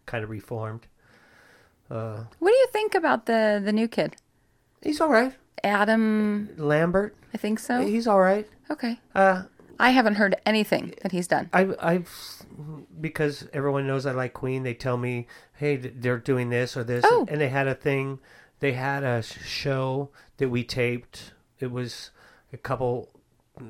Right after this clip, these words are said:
Speaker 1: I think two one-hour spots or something like that, maybe
Speaker 2: Mm-hmm.
Speaker 1: two two-hour s-,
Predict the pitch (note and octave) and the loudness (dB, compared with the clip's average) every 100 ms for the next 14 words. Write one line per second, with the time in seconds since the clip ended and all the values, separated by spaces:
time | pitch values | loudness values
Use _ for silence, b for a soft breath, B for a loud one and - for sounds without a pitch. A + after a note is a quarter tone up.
0 | A2 B2 C3+ - D3+ C3+ B2+ B2 B2+ B2+ | -12 -8 -8 -4 0 2 2 2 2 2
1 | B2+ B2+ - _ _ - - C3+ C3 B2+ | 0 -4 -12 _ _ -18 -12 -6 -4 -4
2 | - C#3 - C#3 C3+ C3 - C3 C3 C#3 | -8 -14 -10 -8 -6 -6 -4 -4 -2 -2
3 | C3+ A3 C3+ - C#3 B2+ C3 B2 | 0 0 -4 -2 2 2 2 -2